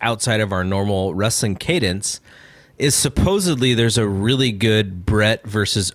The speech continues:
Owen rivalry thing on the network. So I'm gonna, it, I'm not like we will have time this weekend 'cause it's nothing but wrestling all weekend. But, <laughs> you know, out of our normal cadence, that is something that I would like to watch 'cause, you know, that was a, one of,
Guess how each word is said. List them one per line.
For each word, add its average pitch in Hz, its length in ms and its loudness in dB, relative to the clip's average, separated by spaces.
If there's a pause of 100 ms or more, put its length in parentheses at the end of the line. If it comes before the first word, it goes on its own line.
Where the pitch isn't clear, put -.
Owen 95 680 0 (280)
rivalry 104 680 2
thing 92 420 0
on 90 100 -4
the 92 80 0
network. 82 500 -2
So 87 260 -2
I'm 131 240 -2
gonna, 208 220 -2
it, 165 200 0 (180)
I'm 107 180 -4
not 127 180 0
like 120 220 -2
we 104 80 -2
will 101 160 -2
have 98 200 -2
time 95 280 -2
this 90 160 -4
weekend 98 360 -6
'cause 95 140 -8
it's - 220 -8
nothing 95 400 -2
but 90 140 -6
wrestling 95 380 -4
all 85 160 -4
weekend. 92 340 -6
But, 87 200 -6 (340)
<laughs> - 320 -20
you 104 100 -4
know, 87 200 -4 (140)
out 165 140 0
of 185 80 0
our 175 120 2
normal 151 280 0
cadence, 107 420 0
that 113 120 2
is 107 120 2
something 95 340 0
that 87 120 -2
I 85 60 2
would 87 200 -4
like 90 240 -4
to - 80 -6
watch 87 220 -2
'cause, 87 220 -4 (640)
you 160 140 0
know, 107 80 2
that 113 60 2
was 104 140 0
a, 101 60 0
one 110 260 -2
of, 90 140 -2